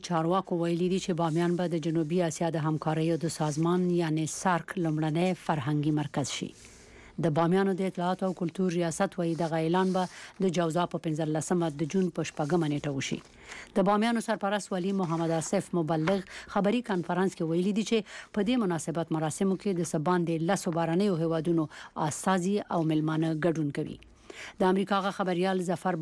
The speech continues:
بامیاني ویلي دي زرګونه خارجي او داخلي سیلانیان هر کال د بامیانو تاریخي او لرغونې سیمې د لیدو لپاره ورځي. د بامیانو د اطلاعات او کلتور رئیس کبیر دادرس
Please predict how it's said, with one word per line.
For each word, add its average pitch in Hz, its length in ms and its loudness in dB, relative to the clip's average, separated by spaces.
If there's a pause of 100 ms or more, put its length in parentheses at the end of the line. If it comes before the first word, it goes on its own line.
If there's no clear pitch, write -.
بامیاني 170 460 2
ویلي 185 320 2
دي 190 140 -2
زرګونه 185 420 0
خارجي 165 400 -2
او - 100 0
داخلي 165 400 0
سیلانیان 165 500 2 (360)
هر 208 180 0
کال 160 240 -2 (480)
د 185 160 2
بامیانو 175 480 2 (160)
تاریخي 160 480 -2
او 180 240 -2
لرغونې 165 460 0
سیمې 190 260 2
د 185 140 0
لیدو 190 260 2
لپاره 156 300 -6
ورځي. - 260 -8 (560)
د 165 100 2
بامیانو 175 400 4
د 170 120 0
اطلاعات 175 320 -2
او 165 120 0
کلتور 160 380 -4
رئیس 180 340 0
کبیر 175 400 2
دادرس 170 340 2